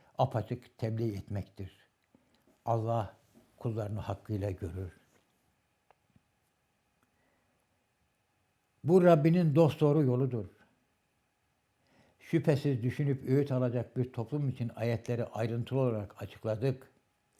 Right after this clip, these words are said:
İşte bu benim dostu Enfal, Enam yüz elli üç. Enam yüz yirmi altıyı okudum. Enam yüz elli üç. İşte bu benim dosdoğru yolum.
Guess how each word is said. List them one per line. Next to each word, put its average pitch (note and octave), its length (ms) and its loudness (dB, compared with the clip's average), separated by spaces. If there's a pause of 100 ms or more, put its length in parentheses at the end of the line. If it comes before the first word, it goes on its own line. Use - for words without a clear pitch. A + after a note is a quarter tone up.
(1120)
İşte D#3+ 340 4
bu G3 460 10
benim D3+ 500 2
dostu D3 560 2
Enfal, D3 460 2 (840)
Enam D3 280 2
yüz C3 160 2
elli C3+ 240 4
üç. - 300 0 (1500)
Enam C3+ 280 0
yüz B2 140 0
yirmi C3+ 180 2
altıyı B2 300 0
okudum. A#2+ 380 -4
Enam A#2+ 300 -2
yüz A2 180 -4
elli A2 340 -6
üç. G#2+ 360 -8 (2000)
İşte D#3+ 300 2
bu E3+ 180 6
benim D#3+ 340 4
dosdoğru D3+ 500 4
yolum. C3+ 440 2